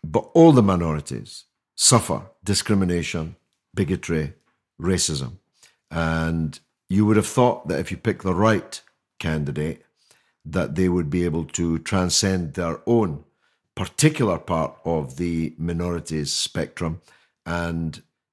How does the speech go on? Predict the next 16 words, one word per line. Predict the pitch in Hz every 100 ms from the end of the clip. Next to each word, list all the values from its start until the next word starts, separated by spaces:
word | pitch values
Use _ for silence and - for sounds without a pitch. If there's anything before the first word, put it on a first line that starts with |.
| _ 85
do | 117 113 110 101 82
good | 117 113 73 - _ _ _ _
for | - 98 95 90 87
not | 85 104 71
just | 101 87 107
all | 95
the | 85 87
other | 87 82
minorities, | 76 76 98 98 - 82 78
but | - 80 -
for | - 82
the | 73 82 80 73 - _ -
well-being | 92 95 78 87 82
of | 73
the | 71
city | - 76 78 69